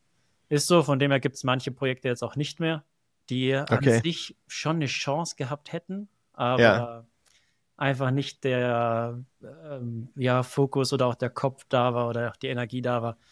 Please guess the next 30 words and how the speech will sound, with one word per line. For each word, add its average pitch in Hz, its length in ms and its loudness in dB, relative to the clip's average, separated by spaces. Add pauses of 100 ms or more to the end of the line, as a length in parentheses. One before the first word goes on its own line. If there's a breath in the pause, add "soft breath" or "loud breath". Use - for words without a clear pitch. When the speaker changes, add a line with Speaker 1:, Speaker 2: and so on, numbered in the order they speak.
(320 soft breath)
Speaker 1:
da 127 100 0
jetzt 127 300 -2
mehr 139 400 6
Energie 131 320 -2
reinzugeben, 123 640 -4
um 120 160 -8
da, 113 340 -6 (140)
ähm, 117 480 -6
die 120 60 -4
nächsten 123 320 -2
Schritte 117 260 -4
vorwärts 120 400 -4
zu 135 100 -10
kommen. 123 400 -12
Das - 220 -14
hat 135 120 -14
dann 127 200 -14 (1000)
Speaker 2:
Okay. 110 340 6 (460)
Speaker 1:
gefehlt. 135 360 0
Speaker 2:
Also, 127 160 4 (260)
Speaker 1:
Ja. 127 240 -20
Speaker 2:
ich 139 160 0
find, 170 260 6 (200)
ich 139 160 -2
find 151 240 2
das - 400 -2 (460)
Bild 151 340 -2 (160)
gerade 120 280 2
bei, 113 200 4
äh, 104 200 -4